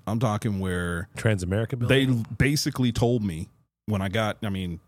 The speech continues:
Speaker 1: pff, I'm not a small guy, but the girl at the front desk said, "Okay, when you walk out, don't walk to your left.
Speaker 2: Was her name Tammy?
Speaker 1: Don't go up the, uh,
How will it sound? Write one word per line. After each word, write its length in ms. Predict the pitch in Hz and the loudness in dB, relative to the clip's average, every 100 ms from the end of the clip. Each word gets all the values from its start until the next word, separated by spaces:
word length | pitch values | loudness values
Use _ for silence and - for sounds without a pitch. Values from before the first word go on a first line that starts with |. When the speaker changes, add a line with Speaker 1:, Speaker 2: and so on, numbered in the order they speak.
| _ _ - | _ _ -12
Speaker 1:
pff, 220 | - - - _ _ _ - | -10 -10 -16 _ _ _ -10
I'm 100 | 101 | -6
not 160 | 120 117 | -2 -2
a 40 | |
small 280 | - 151 107 | 0 0 0
guy, 260 | 113 135 87 | -2 -2 -4
but 260 | 98 - | -8 -8
the 80 | 101 | -10
girl 380 | 87 120 147 117 | -4 -2 0 -2
at 80 | 107 | -4
the 80 | |
front 240 | 107 147 - | -4 -4 -2
desk 240 | 135 113 | -4 -2
said, 200 | - 95 - - 117 | -2 -4 -6 -4 0
"Okay, 200 | 123 110 | 2 0
when 140 | 101 | -2
you 80 | 98 | -4
walk 260 | 120 - | -2 -2
out, 220 | 156 196 - - _ - | -2 -2 -6 -20 _ 2
don't 180 | - | 4
walk 220 | 180 226 - | 4 0 0
to 80 | |
your 100 | 196 | 0
left. 420 | 190 208 - - - | 2 0 -4 -10 -4
Speaker 2:
Was 120 | 92 | -2
her 120 | 95 | 0
name 200 | 98 101 | -2 -4
Tammy? 260 | 104 113 139 | -4 -2 4
Speaker 1:
Don't 220 | 175 208 | 4 4
go 200 | 208 196 - | 2 2 0
up 240 | 220 - - _ - | -2 -2 -20 _ -2
the, 320 | 104 123 117 | 2 2 2
uh, 220 | 104 95 | 0 -2